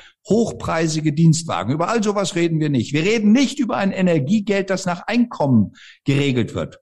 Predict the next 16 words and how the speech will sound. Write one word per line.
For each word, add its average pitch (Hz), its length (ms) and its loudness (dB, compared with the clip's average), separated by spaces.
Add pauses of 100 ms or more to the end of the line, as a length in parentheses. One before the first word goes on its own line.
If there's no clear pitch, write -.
Warum 185 320 0
kriegt 208 260 -2
ein 196 140 0
Ministerpräsident 190 880 -2
ein 175 200 -2
Energiegeld 180 840 0
und 170 120 -2
eine 160 340 -2
Rentnerin, 180 720 0 (340)
die 160 180 0
knapp 202 500 -2
an 185 140 -2
der 175 140 -2
Existenzgrenze 175 920 -2
ist, 160 220 -2
nicht? 147 400 2